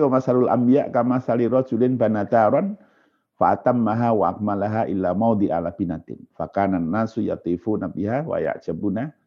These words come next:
wa yu'jibuna min husniha wa yaquluna laula maudi al labinah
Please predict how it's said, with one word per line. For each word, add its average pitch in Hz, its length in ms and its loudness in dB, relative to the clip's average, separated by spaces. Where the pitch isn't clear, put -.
wa - 120 0
yu'jibuna 101 560 -2
min 92 240 -2
husniha 110 480 -4
wa 92 160 -4
yaquluna 104 840 0
laula 98 520 2
maudi 98 480 -2
al 80 240 -6
labinah 76 400 -10